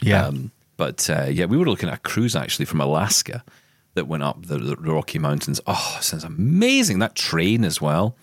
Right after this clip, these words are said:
Speaker 2: Although there's a
Speaker 1: A boat
Speaker 2: cheap way
Speaker 1: that
Speaker 2: of
Speaker 1: goes
Speaker 2: doing
Speaker 1: up
Speaker 2: it.
Speaker 1: the mountains. That's clever.
Speaker 2: No, not, not the cruise ship. The, the train
Speaker 1: Ah,
Speaker 2: goes
Speaker 1: right.
Speaker 2: up the mountains. The,
Speaker 1: Okay.
Speaker 2: uh, the ship goes alongside the mountains. That's how they
Speaker 1: Uh-huh.
Speaker 2: generally work.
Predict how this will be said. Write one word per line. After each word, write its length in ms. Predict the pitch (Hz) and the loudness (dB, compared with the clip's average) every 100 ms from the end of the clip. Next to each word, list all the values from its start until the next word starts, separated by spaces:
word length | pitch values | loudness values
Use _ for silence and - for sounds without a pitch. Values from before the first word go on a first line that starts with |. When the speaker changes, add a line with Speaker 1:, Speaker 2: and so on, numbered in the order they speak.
| - | -2
Speaker 2:
Although 140 | 113 | 2
there's 140 | 127 120 | 2 0
a 20 | |
Speaker 1:
A 20 | |
boat 180 | 120 185 | 4 6
Speaker 2:
cheap 100 | 202 147 | 6 6
way 100 | 147 | 6
Speaker 1:
that 80 | 196 | 6
Speaker 2:
of 60 | |
Speaker 1:
goes 100 | 190 | 4
Speaker 2:
doing 80 | 190 | 4
Speaker 1:
up 40 | 196 | 4
Speaker 2:
it. 40 | |
Speaker 1:
the 60 | 190 | 4
mountains. 720 | 208 254 220 101 95 95 - - _ | 6 6 4 4 4 2 -2 -10 _
That's 200 | 220 269 | 2 2
clever. 300 | - 330 339 | 4 4 4
Speaker 2:
No, 120 | 101 123 | 2 2
not, 80 | |
not 120 | 135 143 | 2 -2
the 40 | |
cruise 200 | - 82 | -2 -2
ship. 260 | - 73 - | -2 -2 -4
The, 140 | - | -6
the 180 | - - | -6 -4
train 220 | - 110 131 | -2 2 2
Speaker 1:
Ah, 60 | |
Speaker 2:
goes 60 | 95 | 2
Speaker 1:
right. 100 | 101 | 0
Speaker 2:
up 60 | - | -2
the 60 | |
mountains. 420 | - - - - - - - - - | -8 -8 -8 -10 -12 -16 -20 -8 -2
The, 80 | 82 | 0
Speaker 1:
Okay. 160 | 80 | 2
Speaker 2:
uh, 100 | 80 - | 0 0
the 460 | 80 78 76 76 | 0 2 2 2
ship 340 | - - - - | 2 2 0 -2
goes 140 | 78 | -2
alongside 640 | 80 80 76 - 90 90 | -2 0 0 2 2 0
the 60 | 73 | 0
mountains. 360 | - - - - | -4 -4 -4 -2
That's 180 | 113 - | -2 -2
how 120 | 110 | -2
they 140 | 92 | 0
Speaker 1:
Uh-huh. 80 | 87 | 4
Speaker 2:
generally 320 | 107 190 214 | 4 4 2
work. 400 | 78 90 - - | 0 0 -2 -6